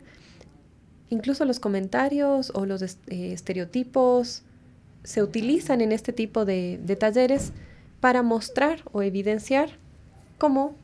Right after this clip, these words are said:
¿no es cierto?, damos por sentados ciertos presupuestos y cómo al dar por sentados ciertos presupuestos y pensarlos inocuos,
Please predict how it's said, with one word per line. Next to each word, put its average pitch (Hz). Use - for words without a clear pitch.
¿no -
es 226
cierto?, 233
damos 233
por 202
sentados 208
ciertos 208
presupuestos 185
y 208
cómo 247
al 208
dar 254
por 269
sentados 254
ciertos 247
presupuestos 240
y 190
pensarlos 196
inocuos, 247